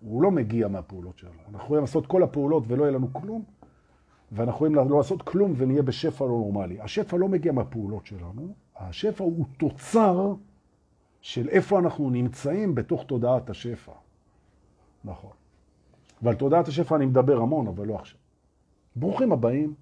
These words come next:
לבית שאנחנו כן מדברים אליו. אני הייתי הדיילת שבלבלה לך את המוח במיקרופון בזמן שנסענו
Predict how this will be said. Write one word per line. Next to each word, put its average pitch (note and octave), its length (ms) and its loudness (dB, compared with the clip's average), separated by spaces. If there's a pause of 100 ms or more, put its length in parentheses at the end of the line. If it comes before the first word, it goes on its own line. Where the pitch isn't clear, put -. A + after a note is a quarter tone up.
(160)
לבית G#2 300 2
שאנחנו G#2+ 340 -4
כן A#3+ 240 -6
מדברים G2 440 -2
אליו. E2 200 -10 (760)
אני C#3+ 120 2
הייתי F3 220 4
הדיילת C3+ 500 4
שבלבלה B2 440 -2
לך B2+ 140 -4
את C3 100 -10
המוח A#2+ 200 -4
במיקרופון C#3 640 -2
בזמן A#2 360 -2
שנסענו D3+ 680 -6